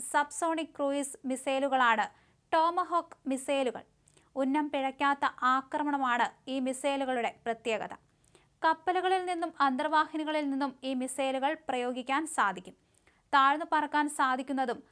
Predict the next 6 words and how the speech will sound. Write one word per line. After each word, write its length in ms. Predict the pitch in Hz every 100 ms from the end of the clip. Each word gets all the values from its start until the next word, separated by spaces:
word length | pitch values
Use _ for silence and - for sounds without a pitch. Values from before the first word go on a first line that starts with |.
| _
നൂതന 400 | 254 277 311 339
സംവിധാനങ്ങളുള്ളതുമായ 1300 | 339 - 269 277 285 285 285 285 269 269 269 262 262
മിസൈലുകൾക്ക് 800 | 277 269 262 262 277 262 247 247 - - _ -
സങ്കീർണമായ 720 | 294 285 311 330 339 320 302
ഭൂപ്രദേശങ്ങളിൽ 1000 | 311 285 269 277 254 262 262 269 262 302 302
കടന്നുകയറി 720 | 269 254 269 277 247 240 190